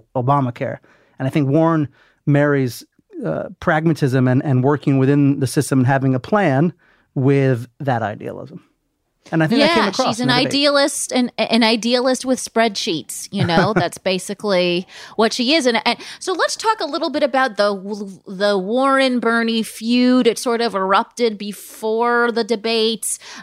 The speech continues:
Speaker 2: Um, there was a story that came out that Bernie had said to her in a twenty eighteen private meeting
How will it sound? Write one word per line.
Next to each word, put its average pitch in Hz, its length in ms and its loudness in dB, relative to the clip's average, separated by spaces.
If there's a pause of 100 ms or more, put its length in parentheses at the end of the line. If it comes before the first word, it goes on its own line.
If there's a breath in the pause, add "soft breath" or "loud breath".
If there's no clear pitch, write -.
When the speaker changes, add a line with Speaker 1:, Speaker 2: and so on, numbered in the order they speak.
Speaker 2:
Um, 208 180 -2
there 190 140 -2
was 190 100 -6
a 196 80 -6
story 262 400 -2
that 233 220 -2
came 220 260 -2
out 202 200 0
that 190 180 0
Bernie 214 300 -2
had 208 120 0
said 214 200 -2
to 214 120 -6
her 196 160 0
in 180 80 0
a 175 60 -2
twenty 196 400 -4
eighteen 190 480 -2
private 175 400 0
meeting 277 480 0